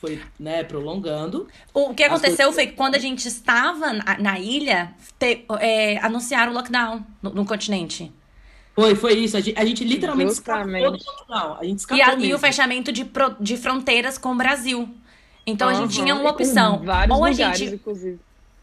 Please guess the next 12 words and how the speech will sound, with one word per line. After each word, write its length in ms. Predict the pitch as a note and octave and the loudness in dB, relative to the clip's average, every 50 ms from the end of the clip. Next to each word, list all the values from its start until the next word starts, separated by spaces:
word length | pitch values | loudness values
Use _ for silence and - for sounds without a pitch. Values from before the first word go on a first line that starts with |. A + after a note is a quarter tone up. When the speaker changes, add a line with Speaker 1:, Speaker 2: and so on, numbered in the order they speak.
| _ _ - | _ _ -4
Speaker 2:
Exato. 540 | - A#3+ A3+ A3+ D4 C4+ C4 C4+ C4 - G3 | -2 -2 2 4 4 4 4 2 2 0 0
A 80 | F#3+ | 0
gen-, 160 | F#3 - - | 0 -2 -2
ou 60 | - B3 | 0 2
a 60 | C#4 | 2
gente 160 | D4 D#4 D4+ - | 0 0 -4 -4
ficava 240 | - - A3+ A#3 A#3+ | -2 0 0 0 0
presas 720 | A#3+ - A#3+ G#3+ G#3 G3+ F#3+ F3+ E3+ E3+ E3+ - - - - | 0 0 0 2 0 0 -2 -4 -6 -6 -6 -10 -16 -10 -4
em 140 | - G#3+ A3+ | -2 -2 -2
casa, 560 | A3+ - A#3 G#3 F#3 G3 G3+ G3 G3+ G3 G3 - | 0 2 2 2 2 2 0 0 -2 -4 -2 -2
no 120 | G3+ G#3 | -4 -4
porto 640 | G3+ G3+ - F#3 F3+ F#3+ F#3 - - - E4+ G#4 G#4+ | -2 -2 -2 -2 -2 -2 -4 -4 -4 -4 -4 -4 -4